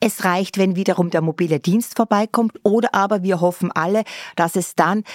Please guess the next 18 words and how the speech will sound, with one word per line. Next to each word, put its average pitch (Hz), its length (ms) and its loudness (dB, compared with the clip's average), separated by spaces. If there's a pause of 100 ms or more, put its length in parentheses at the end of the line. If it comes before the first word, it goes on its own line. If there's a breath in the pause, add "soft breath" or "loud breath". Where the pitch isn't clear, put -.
(140 loud breath)
dem 165 100 0
Vater, 185 340 0
der 180 120 0
Mutter 185 260 0
so 233 240 0
gut 220 320 -2
geht, 190 220 -2 (320 loud breath)
dass 170 240 -2
vielleicht 170 560 -2
der 156 240 -2
Alltag 160 400 -4
auch 156 220 -2
wiederum 175 420 -2
ganz 147 280 -2
alleine 196 460 2 (520 loud breath)
geschaukelt 147 480 -2
werden 131 300 -2
kann. 120 320 -4